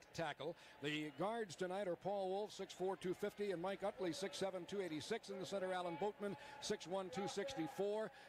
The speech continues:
It is a holding call against Washington State, and it'll take the ball back to the Cougar eighteen-yard line. So Washington State will start at the eighteen, first down and ten with the score. Arizona State fourteen, Washington State seven.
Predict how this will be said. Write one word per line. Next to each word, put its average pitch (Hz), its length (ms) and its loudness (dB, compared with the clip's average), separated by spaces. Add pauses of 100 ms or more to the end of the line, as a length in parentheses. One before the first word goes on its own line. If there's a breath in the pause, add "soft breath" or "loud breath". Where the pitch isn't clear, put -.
It 156 140 0
is 170 140 0
a 170 120 4
holding 196 340 0
call 190 280 0
against 202 280 -2
Washington 170 500 0
State, 214 320 0 (260 loud breath)
and 170 160 2
it'll 208 120 0
take 208 220 0
the 196 80 -2
ball 196 220 2
back 196 240 -2
to 190 80 0
the 185 200 2
Cougar 196 360 0
eighteen-yard 202 840 0
line. 190 380 0 (260 loud breath)
So 170 160 4
Washington 196 480 -2
State 208 320 0
will 190 120 2
start 220 420 0
at 151 100 -2
the 156 180 2
eighteen, 170 480 -2
first 202 280 0
down 202 260 2
and 180 220 0
ten 214 320 0 (400 loud breath)
with 170 140 2
the 170 60 2
score. 208 360 2
Arizona 196 460 0
State 202 300 0
fourteen, 208 500 0
Washington 196 460 0
State 202 280 0
seven. 233 340 0